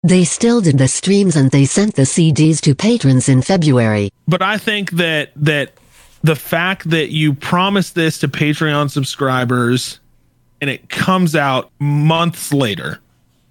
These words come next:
Speaker 2: I think is a huge vibe killer. I, I, I gave them a fat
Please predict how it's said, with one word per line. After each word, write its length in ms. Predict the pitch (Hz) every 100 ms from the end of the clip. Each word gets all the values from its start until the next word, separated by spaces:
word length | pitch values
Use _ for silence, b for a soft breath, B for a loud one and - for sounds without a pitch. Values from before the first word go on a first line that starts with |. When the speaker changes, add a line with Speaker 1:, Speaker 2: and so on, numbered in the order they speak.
| _ _ _
Speaker 2:
I 140 | 139 139
think 580 | - 147 139 127 - - -
is 160 | 135 120
a 80 |
huge 640 | 110 - - 165 165 151 127
vibe 320 | 120 110 113
killer. 280 | - 104 98
I, 240 | 117 156 147
I, 220 | - 175 151
I 120 | 170
gave 260 | 180 165 147
them 160 | 143 123
a 100 | 107
fat 640 | - - - 147 143 -